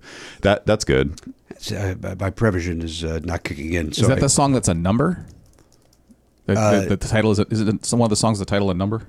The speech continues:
Speaker 2: That is, uh,
Speaker 1: Two four six oh one.
Speaker 2: that's two four six oh one. We're
Speaker 1: That's, that's
Speaker 2: referring to the
Speaker 1: Look Down,
Speaker 2: gentleman.
Speaker 1: Look Down.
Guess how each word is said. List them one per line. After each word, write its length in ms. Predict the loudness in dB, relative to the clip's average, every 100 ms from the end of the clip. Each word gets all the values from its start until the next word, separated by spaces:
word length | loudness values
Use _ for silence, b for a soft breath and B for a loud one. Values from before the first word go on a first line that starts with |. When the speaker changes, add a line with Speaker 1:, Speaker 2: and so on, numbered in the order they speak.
| -4
Speaker 2:
That 240 | 2 4
is, 240 | 4 4
uh, 140 | 2 4
Speaker 1:
Two 120 | 4
four 160 | 4 2
six 220 | 2 2
oh 80 | 2
one. 200 | 4 2
Speaker 2:
that's 140 | 2 2
two 120 | 0
four 160 | 2 2
six 240 | 2 4
oh 120 | 4
one. 200 | 4 4
We're 40 | 2
Speaker 1:
That's, 200 | 2 2
that's 20 |
Speaker 2:
referring 200 | 0 2
to 60 | 2
the 20 |
Speaker 1:
Look 80 | 2
Down, 140 | 2 2
Speaker 2:
gentleman. 260 | 2 0
Speaker 1:
Look 140 | 0 0
Down. 260 | -2 -2